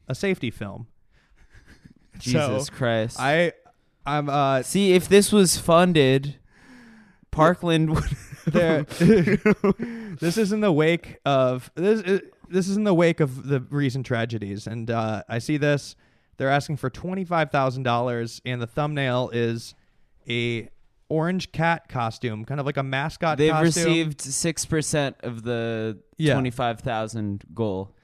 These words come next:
Speaker 1: So
Speaker 2: We got
Speaker 1: the
Speaker 2: a month
Speaker 1: video
Speaker 2: left.
Speaker 1: features this man named Derek Savage, who runs the whole thing. Um, he's probably about fifty-five, um, kinda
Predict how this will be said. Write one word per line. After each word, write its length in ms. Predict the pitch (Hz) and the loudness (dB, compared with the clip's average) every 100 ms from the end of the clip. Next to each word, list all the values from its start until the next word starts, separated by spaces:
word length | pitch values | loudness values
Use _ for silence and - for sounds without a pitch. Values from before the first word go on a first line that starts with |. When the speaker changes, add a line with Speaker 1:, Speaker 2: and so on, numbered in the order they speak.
| _ - | _ -8
Speaker 1:
So 520 | - 165 151 156 135 _ _ _ _ _ _ | 0 2 4 2 -2 _ _ _ _ _ _
Speaker 2:
We 60 | 120 | -2
got 80 | 123 | 0
Speaker 1:
the 40 | |
Speaker 2:
a 20 | |
month 240 | 120 262 220 | 2 2 2
Speaker 1:
video 180 | 214 123 | 2 2
Speaker 2:
left. 220 | 113 - | 2 0
Speaker 1:
features 680 | 180 180 180 165 156 - - - | -2 -2 0 0 -2 -6 -14 -6
this 240 | 143 147 | -4 -2
man 500 | 151 139 139 147 139 | -2 -2 -2 -4 -6
named 260 | 135 123 120 | -6 -6 -4
Derek 300 | 127 135 - | -2 -2 -4
Savage, 600 | - 123 117 113 120 - | -2 -2 -2 -6 -8 -8
who 100 | 131 123 | -4 -2
runs 300 | 123 131 127 | -2 -2 -2
the 100 | 117 | -2
whole 200 | 123 120 | 0 -2
thing. 420 | 123 113 107 113 _ _ _ - | -4 -6 -10 -16 _ _ _ -10
Um, 300 | 123 123 120 | -6 -4 -4
he's 140 | 123 | -4
probably 300 | 180 190 208 | -2 0 0
about 280 | 160 143 - | 0 -2 -2
fifty-five, 1040 | 170 - 175 - 151 147 147 143 143 - _ _ _ _ | -6 -4 -6 0 2 2 2 0 -4 -12 _ _ _ _
um, 400 | 127 127 127 127 | -6 -4 -4 -6
kinda 260 | 151 175 | -4 -2